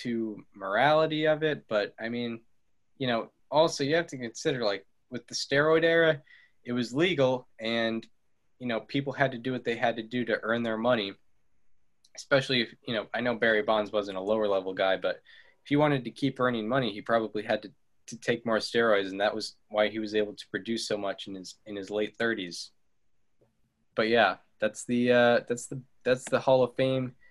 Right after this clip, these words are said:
situation there. And, uh, I hope, I hope everyone enjoyed our very long edition of part one of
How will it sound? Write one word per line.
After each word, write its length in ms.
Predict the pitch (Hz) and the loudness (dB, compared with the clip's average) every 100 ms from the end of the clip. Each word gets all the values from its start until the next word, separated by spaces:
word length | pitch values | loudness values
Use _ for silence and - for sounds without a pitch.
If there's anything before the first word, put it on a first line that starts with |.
| _ _ | _ _
situation 680 | - 127 - 120 117 113 113 | -10 -8 -6 -2 -2 -2 0
there. 420 | 123 123 110 104 _ _ - - _ _ _ | 4 6 6 2 _ _ -20 -20 _ _ _
And, 300 | 120 127 123 127 | 0 2 4 8
uh, 320 | 127 123 120 - _ _ _ _ - | 8 8 6 2 _ _ _ _ -4
I 100 | 110 | 0
hope, 360 | 135 190 196 - _ - | 4 4 4 -8 _ 2
I 120 | 131 | 2
hope 300 | 139 180 180 | 4 4 6
everyone 380 | 185 175 180 185 | 6 6 4 2
enjoyed 520 | 180 139 175 190 143 | 0 4 6 6 6
our 440 | 123 131 135 123 - - - _ | 6 8 8 4 -2 -16 -20 _
very 300 | - 151 170 | 4 6 8
long 400 | 156 131 139 151 | 6 6 6 6
edition 500 | 147 131 139 - 147 | 4 2 0 0 -4
of 340 | 139 120 110 - - - _ _ | 0 0 0 -6 -20 -20 _ _
part 320 | - 175 165 - | 0 2 2 0
one 500 | 117 135 156 120 107 - _ _ - _ _ _ - - _ _ - _ _ - | 0 6 6 6 0 -12 _ _ -20 _ _ _ -20 -20 _ _ -20 _ _ 0
of 300 | 120 131 | 6 6